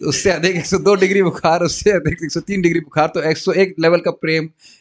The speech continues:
एक सौ दो level का प्रेम, एक सौ तीन level का प्रेम। तो इसे प्रेम है, लेकिन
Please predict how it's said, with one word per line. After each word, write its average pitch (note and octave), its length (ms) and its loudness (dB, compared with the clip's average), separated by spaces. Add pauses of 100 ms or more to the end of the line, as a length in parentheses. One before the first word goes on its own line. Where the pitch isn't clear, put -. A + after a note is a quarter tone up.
एक D#3 120 2
सौ F3 140 2
दो F#3 160 4
level F3 220 4
का E3 120 2
प्रेम, D#3+ 320 -2
एक D3+ 80 -2
सौ - 100 -4
तीन E3 200 -2
level B2 180 0
का - 80 -10
प्रेम। A2 200 -10
तो F3 100 -2
इसे F3+ 320 -4 (200)
प्रेम A3+ 260 2
है, A3 300 4
लेकिन G#3+ 380 -8